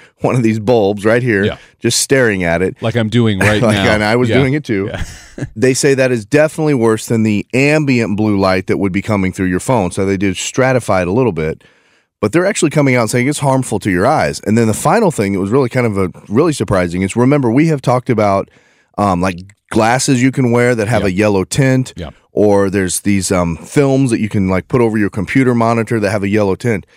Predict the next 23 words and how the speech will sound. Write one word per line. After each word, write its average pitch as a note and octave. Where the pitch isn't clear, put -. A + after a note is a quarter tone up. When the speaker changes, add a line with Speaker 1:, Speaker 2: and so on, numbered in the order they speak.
Speaker 1:
France's F3
F E3
D C#3+
A D#3
is C#3
saying A2+
they're B2
not D3+
sure C#3+
if A#2+
those A#2+
things A#2
are G2
helping G2+
us D2
or D2+
not. D2+
We -
Speaker 2:
Doctor F2+
Speaker 1:
just G2
don't G#2
know. F2+
Speaker 2:
Jones, -